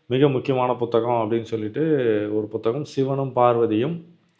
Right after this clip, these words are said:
திருமணம் முடித்து தங்களுடைய, அ, முதல் நாள் இரவில்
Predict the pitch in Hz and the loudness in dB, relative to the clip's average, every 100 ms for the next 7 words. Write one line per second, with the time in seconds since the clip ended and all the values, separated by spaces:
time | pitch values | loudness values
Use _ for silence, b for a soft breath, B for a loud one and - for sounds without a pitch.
0 | _ _ _ _ _ _ _ - 143 151 | _ _ _ _ _ _ _ 2 2 2
1 | 135 127 120 120 151 170 156 135 - 127 | -2 -2 -2 2 2 4 2 0 -2 -2
2 | 127 120 117 113 104 98 95 _ _ _ | 0 2 4 4 2 -2 -6 _ _ _
3 | _ _ - 117 117 123 143 160 151 139 | _ _ -12 -10 -6 -2 0 2 4 4
4 | 123 123 123 139 135 143 160 - | 4 2 2 2 2 2 0 -4